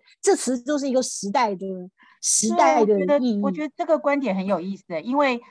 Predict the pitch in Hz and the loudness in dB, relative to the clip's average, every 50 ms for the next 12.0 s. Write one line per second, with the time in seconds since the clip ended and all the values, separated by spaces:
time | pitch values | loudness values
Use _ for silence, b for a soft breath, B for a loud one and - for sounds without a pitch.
0 | b b b b - 196 180 170 170 - - 247 226 - 233 208 - 269 262 254 | b b b b -4 -2 -2 -2 -2 -4 -6 -8 -8 -8 -10 -8 -6 -4 -4 -4
1 | 233 269 240 - 214 180 160 147 143 143 143 143 _ - 147 151 196 196 180 170 | -6 -8 -8 -4 -2 -2 -2 -2 -4 -10 -14 -16 _ -14 -10 -6 -6 -6 -6 -6
2 | 151 147 - - 139 135 160 - _ - 151 - - - - 135 - - - 190 | -8 -10 -8 -10 -10 -10 -10 -12 _ -8 -8 -8 -8 -10 -12 -12 -12 -10 -8 -6
3 | 196 196 196 - 185 175 175 196 B B B B B _ - - - 240 294 285 | -6 -6 -6 -4 -4 -4 -4 -4 B B B B B _ -6 -4 -2 -2 -2 -2
4 | 196 190 160 151 147 147 135 117 117 - _ _ _ - 226 202 185 143 120 135 | -2 -4 -6 -6 -6 -8 -10 -10 -14 -18 _ _ _ -6 -4 -4 -4 -6 -14 -16
5 | - 196 175 - - - 113 117 123 131 - - 196 180 - 180 180 175 - 165 | -12 -14 -12 -12 -12 -14 -10 -10 -12 -12 -12 -12 -12 -12 -10 -12 -12 -10 -10 -10
6 | 160 165 180 170 - - - 151 170 196 202 185 160 151 151 143 - 185 185 160 | -8 -8 -8 -10 -12 -12 -14 -10 -4 0 0 0 0 -2 -6 -10 -10 -10 -12 -12
7 | 156 175 170 151 147 139 139 - 160 147 143 139 160 160 - - 175 175 180 196 | -12 -12 -12 -12 -12 -12 -14 -14 -12 -10 -10 -10 -12 -12 -8 -8 -8 -6 -4 0
8 | 180 160 151 139 139 139 139 156 143 - - 143 139 - - 185 170 160 147 135 | 0 0 0 -2 -6 -10 -10 -12 -14 -14 -14 -14 -10 -4 0 2 2 2 0 -2
9 | 127 - _ _ _ _ - 156 135 135 - - - 170 143 165 156 175 175 185 | -4 -10 _ _ _ _ -14 -12 -12 -12 -14 -12 -12 -12 -10 -6 -4 -2 -2 -2
10 | 175 139 127 135 175 - - 143 135 135 143 143 139 143 147 170 175 165 151 - | -2 -4 -6 -8 -8 -8 -6 -6 -6 -4 -6 -6 -6 -6 -6 -4 -4 -4 -4 -6
11 | 165 160 147 139 147 151 143 - 180 143 127 131 131 - - - - _ - | -8 -8 -6 -6 -6 -6 -4 -4 -4 -4 -4 -6 -8 -10 -10 -10 -10 _ -12